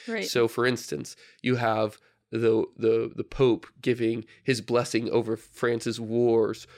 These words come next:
Speaker 2: with England, that the
Speaker 1: Mm-hmm.
Speaker 2: Pope is utilizing, uh, his power to give more taxes to the king so that he can fight these wars, that he's blessing the bureaucratic expansion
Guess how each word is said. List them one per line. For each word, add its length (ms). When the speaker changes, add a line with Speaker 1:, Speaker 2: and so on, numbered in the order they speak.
Speaker 2:
with 220
England, 440
that 200
the 60
Speaker 1:
Mm-hmm. 140
Speaker 2:
Pope 300
is 320
utilizing, 640
uh, 300
his 320
power 440
to 180
give 360
more 260
taxes 640
to 140
the 100
king 320
so 120
that 100
he 100
can 140
fight 260
these 220
wars, 360
that 200
he's 320
blessing 680
the 100
bureaucratic 920
expansion 880